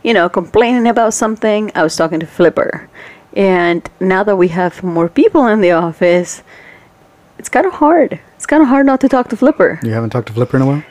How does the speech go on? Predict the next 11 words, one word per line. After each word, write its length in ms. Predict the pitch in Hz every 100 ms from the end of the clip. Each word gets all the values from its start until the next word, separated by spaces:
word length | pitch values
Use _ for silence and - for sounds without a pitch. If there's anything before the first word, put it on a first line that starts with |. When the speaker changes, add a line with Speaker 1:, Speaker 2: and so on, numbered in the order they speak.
| _
Speaker 1:
No, 440 | 254 339 320 262 202
I 100 | 208
haven't. 500 | 214 277 240 180 -
But 140 | 196
every 240 | - 247 330
now 160 | 311
and 120 | 285
then 160 | 233 254
I 60 | 247
start, 260 | - 220
like, 200 | 214 196